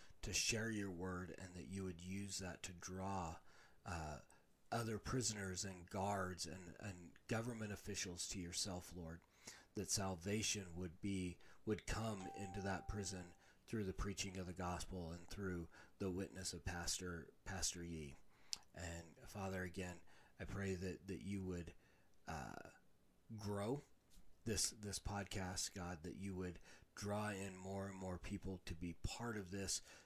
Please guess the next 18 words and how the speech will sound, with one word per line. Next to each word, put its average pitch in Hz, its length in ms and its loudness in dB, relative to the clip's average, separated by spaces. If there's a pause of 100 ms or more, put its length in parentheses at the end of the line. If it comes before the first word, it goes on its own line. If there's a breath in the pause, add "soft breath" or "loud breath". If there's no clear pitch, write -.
(120)
to 107 140 2 (140)
join 104 580 2 (120)
their 104 200 2
voices 95 480 2
with 95 180 0
ours 90 400 2
as 85 120 -6
we 90 120 0
pray 185 300 4
for - 200 -4
our - 60 -4
persecuted 92 560 -4
brothers 85 340 -4
and 82 100 -6
sisters 90 420 0
around 92 220 -4
the 82 140 -6
world. 90 280 -2